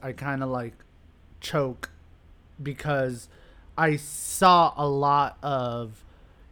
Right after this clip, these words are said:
issues there that I related to a lot. Not only the fact that I got to see a, a L G B T show that I can represent, but also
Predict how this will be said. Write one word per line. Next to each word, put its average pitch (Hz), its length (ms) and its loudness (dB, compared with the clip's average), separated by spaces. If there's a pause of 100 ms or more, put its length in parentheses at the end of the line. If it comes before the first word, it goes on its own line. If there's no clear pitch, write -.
issues 123 760 0 (640)
there 131 500 0 (140)
that 123 500 -2 (720)
I 160 80 4
related 156 580 2 (120)
to 123 220 -6
a 113 80 -10
lot. 117 560 -4
Not 170 300 4
only 208 240 0
the 170 120 -2
fact 156 440 -2
that 143 240 0 (220)
I 139 160 -2
got 139 480 -2
to 143 80 -8
see 143 500 -6 (1200)
a, 151 320 2 (100)
a 147 300 0
L 170 160 4
G 151 100 -2
B 156 160 -2
T 139 480 -6 (1500)
show 202 640 8
that 147 240 0
I 139 100 -2
can 139 220 -6
represent, 139 720 -2
but 147 120 -2
also 151 840 0